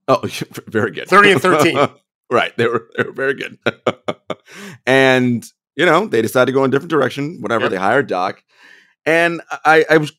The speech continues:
Speaker 1: wanted to dive into them, like, "But what's going on with them?" They lost to the Utah Jazz last night, and that's really what piqued my interest first. And look, I love Utah, Laurie, everybody knows that. But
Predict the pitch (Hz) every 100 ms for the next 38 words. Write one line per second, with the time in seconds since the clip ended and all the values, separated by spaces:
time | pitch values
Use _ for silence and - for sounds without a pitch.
0 | - _ - 226 208 175 170 165 226 175
1 | 143 123 104 110 - - 370 170 127 127
2 | 92 76 71 101 196 220 190 143 131 123
3 | 107 98 85 90 76 76 76 82 87 107
4 | 120 123 104 82 104 92 85 82 76 71
5 | - 80 101 123 104 123 113 90 85 90
6 | 87 85 92 95 90 90 87 87 85 80
7 | 82 78 78 90 85